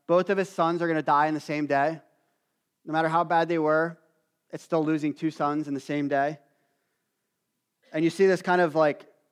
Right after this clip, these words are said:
here's the fate of the foolish. Here's the fate of the foolish. And we see here God's view of worship. God takes seriously worship.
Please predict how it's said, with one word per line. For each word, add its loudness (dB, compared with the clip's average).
here's 0
the -4
fate -4
of -4
the -4
foolish. -10
Here's -4
the -10
fate -2
of -6
the -12
foolish. -8
And -2
we 2
see -4
here 2
God's 2
view 0
of -4
worship. -4
God 4
takes 0
seriously 0
worship. -4